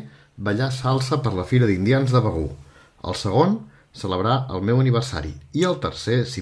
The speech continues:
puc, vaig a veure l'exposició Visa Polimage, la mostra de fotoperiodisme que es fa a Perpinyà. Encara fa poques hores corria per carrerons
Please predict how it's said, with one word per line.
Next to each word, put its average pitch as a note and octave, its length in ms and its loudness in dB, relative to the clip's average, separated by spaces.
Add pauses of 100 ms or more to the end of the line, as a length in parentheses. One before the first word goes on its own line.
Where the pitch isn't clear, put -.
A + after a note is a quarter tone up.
puc, C3+ 240 4 (480)
vaig G#2 220 0
a F#2 60 2
veure A2+ 260 6 (180)
l'exposició G#2+ 680 2 (340)
Visa A2+ 400 4
Polimage, G#2 720 0 (160)
la E2+ 80 -4
mostra G2 400 -2
de F2 160 -2
fotoperiodisme G#2 800 0
que F#2+ 80 -4
es - 80 -8
fa F#2+ 160 0
a F2+ 80 -4
Perpinyà. F2 460 -4 (760)
Encara G#2 240 2
fa - 240 -4
poques A2+ 240 0
hores A2+ 320 0
corria A2 460 2 (100)
per F#2 160 -2
carrerons F2+ 560 -2